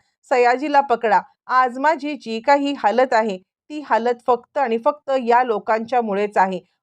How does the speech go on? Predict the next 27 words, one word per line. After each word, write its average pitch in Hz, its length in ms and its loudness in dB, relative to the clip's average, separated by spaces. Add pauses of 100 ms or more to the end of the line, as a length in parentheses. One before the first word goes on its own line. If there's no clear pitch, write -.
मला 233 220 2
आता 247 260 2
या 233 180 2
लोकांना 233 600 0
अजिबात 247 560 -2
माफ 208 280 -2
करायचं 196 400 2
नाहीये." 185 320 -2 (300)
नाना 208 280 -2
पेटून 220 400 -4
उठतात, 190 360 -6 (180)
चिडतात, 233 440 0 (100)
आरडतात, 247 640 2
ओरडतात. 247 680 -2
ऋषिकेश 240 500 -8
शांत 240 380 0
करतो, 254 400 2 (260)
"नाना 240 320 0
शांत 208 320 -2
व्हा." 220 200 4
ऋषिकेशला 208 720 -4
नाना 196 240 -4
सांगतात, 226 320 -2 (320)
"मी 247 160 -6
तुझा 226 300 0
दोषी 190 380 -2
आहे, 180 260 -4